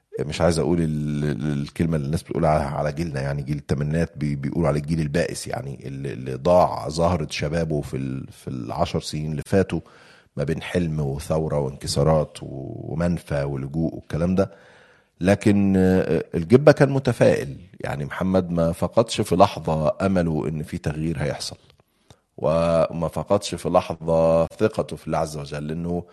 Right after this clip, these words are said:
لا، يعني سنن الله في الكون إنه الظلم ده هينتهي يوما ما، وهذا اليوم سيكون قريب يعني.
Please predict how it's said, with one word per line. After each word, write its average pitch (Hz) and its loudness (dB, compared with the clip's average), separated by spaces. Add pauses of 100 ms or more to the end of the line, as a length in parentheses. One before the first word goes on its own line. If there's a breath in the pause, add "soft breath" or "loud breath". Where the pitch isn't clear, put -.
(220 soft breath)
لا، 101 6
يعني 69 -8
سنن 85 -4
الله 82 0
في - -10
الكون 92 -2
إنه 85 -2 (460 soft breath)
الظلم 101 6
ده 95 4
هينتهي 87 2
يوما 85 4
ما، 82 0
وهذا 87 0
اليوم 82 2
سيكون 78 -4
قريب 78 -2
يعني. 69 -10